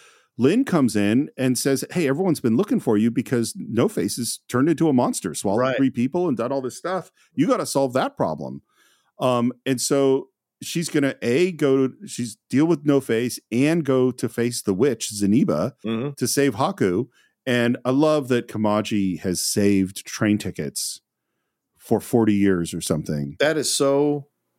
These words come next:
Speaker 2: such a sweet moment that he goes and, and pulls that out, considering Kamaji was so aloof and distant to her initially, to see that he's willing to kind of give her, uh, these tickets. And again,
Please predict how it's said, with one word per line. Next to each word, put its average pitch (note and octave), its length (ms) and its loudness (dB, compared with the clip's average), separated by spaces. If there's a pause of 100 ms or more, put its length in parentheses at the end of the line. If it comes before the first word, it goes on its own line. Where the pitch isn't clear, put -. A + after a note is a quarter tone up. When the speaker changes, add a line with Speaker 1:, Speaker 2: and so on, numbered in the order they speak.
(440)
Speaker 2:
such E3+ 300 0
a D3+ 40 0
sweet B2 460 2
moment F#2+ 500 -2
that G2 120 -2
he F#2 60 2
goes F#2+ 480 2
and, F2+ 320 -4
and F#2 220 -4
pulls G2 240 -2
that G2+ 140 0
out, E3 200 -2
considering G2+ 520 -2
Kamaji G2+ 420 -2
was F2+ 180 -2
so F#2 380 0 (540)
aloof A2 380 0
and F2 120 -2
distant C3+ 400 0
to F#2+ 100 0
her F#2+ 140 2
initially, G2 540 0
to F2+ 100 -8
see F#2+ 160 -2
that F#2 120 -4
he's F#2 160 -4
willing F#2+ 320 0
to F2 80 -4
kind F2+ 200 -6
of - 280 -10 (460)
give G#2+ 220 0
her, F#2+ 380 -4
uh, F#2+ 80 -8
these F#2+ 240 -2
tickets. - 520 -4
And A#2 100 0
again, B2+ 440 0